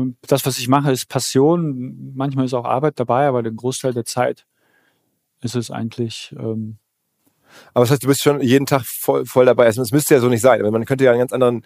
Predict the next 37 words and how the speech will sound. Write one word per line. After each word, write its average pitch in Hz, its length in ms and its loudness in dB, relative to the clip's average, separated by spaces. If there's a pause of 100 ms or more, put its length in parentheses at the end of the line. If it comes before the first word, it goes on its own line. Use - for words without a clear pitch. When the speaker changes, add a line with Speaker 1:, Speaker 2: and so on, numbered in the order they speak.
(300)
Speaker 2:
Lebensstil 135 480 2
wählen. 127 160 6
Du 123 60 0
könntest 131 240 0
ja 120 60 2
ein 113 40 -2
paar 123 200 0
Aufsichtsratsmandate 120 1160 -2
vielleicht 113 220 -2
machen, 117 380 -2
ähm, 113 280 -2
oder, 113 320 4 (320)
äh, - 100 -14 (720)
aber 117 220 0 (180)
dir 123 140 0
ein 117 160 -2
sehr 107 260 2
angenehmes 120 380 -2
Leben 135 180 4
auch 104 80 0
machen. 95 160 -6
Das, 107 160 -6
das, - 380 -6 (480)
wenn 127 220 0
ich 131 80 -6
dich 120 60 -14
so 120 80 -6
treffe, 143 260 -2
dann 123 100 2
scheinst 127 280 0
du 123 140 0 (140)
das 123 140 -4
nicht 127 140 -6
zu - 60 -14
tun, 143 160 -4
sondern 110 200 2
mehr, 117 280 2